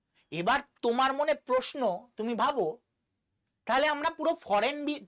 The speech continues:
ফরেন কারেন্সির উপরে ইনভেস্ট, মানে আমাদের পুরো, আহ, দেশ দাঁড়িয়ে রয়েছে। এবার ফরেন ইনভেস্টমেন্টের উপরে যদি আমাদের দেশ দাঁড়িয়ে থাকে, তুমি একবার ভেবে দেখো,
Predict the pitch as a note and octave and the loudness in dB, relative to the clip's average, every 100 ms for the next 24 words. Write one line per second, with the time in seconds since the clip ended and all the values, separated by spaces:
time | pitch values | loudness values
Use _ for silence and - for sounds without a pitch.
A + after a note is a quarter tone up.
0 | _ - A3 B3+ D4+ D4+ C#4 C#4+ C4 C#4+ | _ 0 2 4 0 0 0 0 -4 -6
1 | C4+ D4+ D4 C#4+ C4+ C4+ - _ G3+ G#3 | -2 0 2 0 0 0 -2 _ -6 -2
2 | A3 A#3 A#3+ C4 B3+ B3+ C4 C4 A#3 G3+ | 0 0 2 0 -2 0 2 2 2 2
3 | F#3 F3+ E3+ - _ _ - G3+ C4+ F#3+ | 4 2 0 -4 _ _ -2 2 2 2
4 | A#3 C4 C#4+ C#4 C#4 C#4+ - _ _ - | 0 4 4 4 2 -6 -14 _ _ -20
5 | _ G3+ D4 - - A3+ C4 E4+ F4 C#4+ | _ 0 2 0 0 2 4 2 -2 -8
6 | D4+ D4 D#4 D#4 D#4+ D#4 D#4+ E4 E4 D#4 | -2 0 0 0 -2 -2 0 0 0 0
7 | E4 D#4+ D#4 D#4 C4 B3+ B3+ D4 A3+ C#4+ | -2 0 0 0 2 0 0 -2 0 0
8 | A#3+ G3 A3 A#3+ B3+ - B3 C#4+ A3+ - | 0 0 0 0 -2 -2 -4 -2 -4 -6
9 | _ _ _ _ _ _ _ _ A3+ C#4 | _ _ _ _ _ _ _ _ -4 0
10 | C#4+ B3+ D#4 C4 G3+ C#4+ D4+ C#4+ - D#4 | 0 0 0 0 0 2 2 2 0 -2